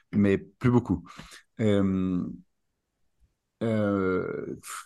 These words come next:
qu'est-ce qui a fait la différence ? Ouais, déjà, euh, il y a un gros, gros driver, tu as raison, parce que, euh, l'escalade était vraiment ma vie. Tu vois, l'escalade, c'est un sport passion, c'est pas que un sport, c'est, c'est un mode de vie.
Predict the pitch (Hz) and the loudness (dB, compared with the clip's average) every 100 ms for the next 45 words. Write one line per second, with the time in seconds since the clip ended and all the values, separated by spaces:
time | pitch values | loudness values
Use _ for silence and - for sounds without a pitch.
0 | - 127 - 120 120 104 98 98 98 90 | -2 -2 0 0 4 4 2 2 2 2
1 | - 127 117 92 117 123 120 78 92 82 | 2 4 4 4 4 6 4 2 -2 0
2 | 92 90 95 95 98 107 104 104 90 92 | 0 0 -2 0 2 2 2 2 4 2
3 | 92 117 - 92 85 85 104 110 82 - | 2 0 0 0 0 2 0 0 -6 0
4 | 95 92 87 82 82 82 90 90 80 87 | 4 4 4 4 0 0 0 0 0 -2
5 | 90 87 90 85 78 85 - _ _ - | 0 2 4 2 0 -4 -8 _ _ -2
6 | 82 73 82 - 95 87 - 87 - 90 | 2 2 2 0 2 0 0 -6 -2 -4
7 | - 104 - 87 95 - 90 - - - | 2 0 0 -2 0 2 0 2 0 0
8 | 76 73 - 69 65 95 90 90 90 | -2 -2 -2 -2 2 2 2 2 0